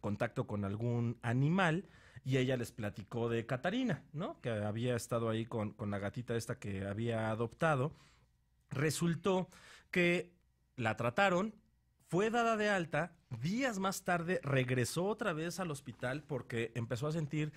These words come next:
entumecimiento en las piernas. Los médicos finalmente le atinaron al diagnóstico y lo que ella tenía era el síndrome de Guillain-Barré,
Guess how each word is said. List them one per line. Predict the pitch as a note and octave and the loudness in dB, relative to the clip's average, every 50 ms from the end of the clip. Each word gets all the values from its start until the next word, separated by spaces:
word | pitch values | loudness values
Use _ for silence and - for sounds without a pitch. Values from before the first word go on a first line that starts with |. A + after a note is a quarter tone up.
| - - - - _ _ | -12 -20 -20 -20 _ _
entumecimiento | B2 B2 B2+ B2+ - B2+ B2 A#2+ A#2 - C3 B2 C3 C#3+ D3 D3+ D3+ C#3 E3+ | 2 2 2 4 2 2 4 2 2 2 2 2 4 4 4 2 2 0 0
en | E3+ D#3 | 0 0
las | C3+ A2 - - | 0 0 -2 -4
piernas. | - - D3+ D3+ D#3 C#3 B2+ A2 G#2+ D3 G3 - - - - - - - - - - - - | -2 0 2 2 2 2 2 0 -2 -2 -4 -8 -12 -18 -20 -20 -20 -20 -20 -20 -14 -2 0
Los | C3+ D3 D#3 | 2 4 4
médicos | F#3 G#3+ A3 A3+ - A3 G3 - | 4 4 2 2 0 0 0 0
finalmente | E3+ D#3 D#3+ E3+ F3+ F3+ F#3 F#3 G3 F#3+ | 0 2 2 2 2 2 0 0 0 0
le | E3+ | 0
atinaron | C#3+ C3 C3+ C3+ D3 D3+ E3+ E3+ D#3+ | 0 0 0 0 2 2 2 2 0
al | C3+ A#2+ | 0 0
diagnóstico | B2+ A#2+ - - D3+ D#3 D3+ - - - G#2+ - - - C3 F3+ - - | 0 0 0 0 0 0 0 -2 -4 -6 -6 -4 -4 -4 -4 -4 -4 -4
y | - A#2+ B2 B2 B2 B2+ C3+ C#3 C3+ - - _ _ | -2 0 2 2 2 2 2 0 -2 -6 -14 _ _
lo | - A#2 A2+ A2 - | -4 -2 -2 0 0
que | - C#3+ | 0 2
ella | C#3+ D3 D3 C#3+ | 2 2 2 0
tenía | - C#3+ C#3+ C#3+ C#3+ C#3+ D3+ D#3+ - | 0 0 2 2 2 2 2 0 -2
era | B2+ C3 C3+ C#3+ | 0 2 2 2
el | C#3 B2 | 2 0
síndrome | A#2 - D#3 C#3+ C#3 C3+ C#3+ C#3 C#3+ C#3+ D3+ - | 0 0 0 2 2 2 2 2 2 2 0 0
de | A#2+ A2+ C3+ C#3 D3+ D3 C#3 B2+ | 0 0 0 2 0 0 -4 -4
Guillain-Barré, | G#2+ A2+ A#2 A#2 B2 B2+ B2+ C3+ - C3 C3 C3 D3 D#3 D#3+ D3+ | -2 0 0 2 2 2 0 0 0 0 0 2 2 2 2 0